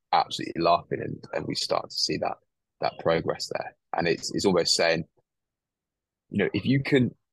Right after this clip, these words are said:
if you can be like, "Well, you know what, this has happened for a reason." Now, I don't, I don't believe in fate. I don't believe things happen for a reason, but I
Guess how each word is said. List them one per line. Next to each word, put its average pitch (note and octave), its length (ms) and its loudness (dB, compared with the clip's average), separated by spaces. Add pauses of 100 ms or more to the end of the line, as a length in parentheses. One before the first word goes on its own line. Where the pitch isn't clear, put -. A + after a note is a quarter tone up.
(640)
if G#2 80 -4
you B2 80 0
can B2+ 100 0
be G2+ 100 4
like, F#2 180 2
"Well, F#2 360 2
you A2 100 -6
know F#2 120 -2
what, A2+ 280 2 (100)
this - 180 -6
has F#2 300 -4
happened - 220 -8
for E2 100 -2
a E2+ 40 -2
reason." F2 360 -2
Now, F#2+ 140 0 (100)
I G#2+ 100 6
don't, G#2+ 240 2 (340)
I G#2+ 100 4
don't A2+ 160 0
believe F#2+ 420 4
in - 80 -6 (160)
fate. - 240 -8 (380)
I - 40 -8
don't - 200 -4
believe F2 260 -2 (100)
things E2 200 -6
happen E2 240 -6
for D#2+ 100 0
a E2+ 40 0
reason, F#2 380 2
but - 160 -2
I - 60 -2